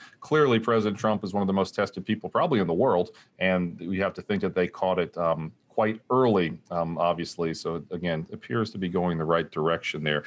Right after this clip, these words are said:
So Jeff, I wanna kind of come back to you now with my next question, 'cause one of the things about Friday that got me,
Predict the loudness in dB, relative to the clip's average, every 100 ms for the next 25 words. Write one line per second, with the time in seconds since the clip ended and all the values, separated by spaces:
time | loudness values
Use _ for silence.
0 | -6 -4 0 2 2 2 0 0 0 0
1 | 0 0 2 0 2 2 4 4 2 4
2 | 2 2 2 2 2 0 0 2 4 4
3 | 4 2 0 2 0 2 2 4 4 2
4 | 2 2 2 -2